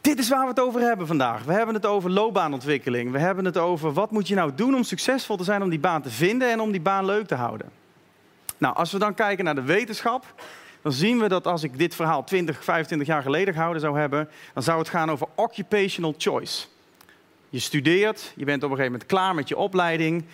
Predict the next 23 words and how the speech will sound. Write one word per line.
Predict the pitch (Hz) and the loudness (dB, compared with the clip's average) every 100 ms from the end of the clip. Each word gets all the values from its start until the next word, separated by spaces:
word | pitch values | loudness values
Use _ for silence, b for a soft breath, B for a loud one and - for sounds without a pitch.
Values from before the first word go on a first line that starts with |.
| B B B B B _ _ _ | B B B B B _ _ _
Dan | 135 | 0
ben | 147 | 2
je | 151 | 2
klaar | - 190 175 | 2 0 0
dat | 143 | -2
je, | - - _ | -8 -12 _
ben, | - 160 175 | -4 0 2
ben | 160 | 2
je | 165 | 2
blij | 147 165 | 2 0
dat | 147 | -2
je | - - | -6 -2
eindelijk | 262 311 311 226 | 4 6 4 4
klaar | 214 202 | 0 0
bent | 175 156 | 0 0
met | 135 | 2
leren. | 131 139 165 269 - | 4 2 2 -2 -6
Dan | 151 | -6
kan | 151 | -2
je | 139 - | -2 -2
echt | - - | -4 -2
gaan | 160 156 | 0 2
werken. | 156 165 165 233 | 2 2 0 -2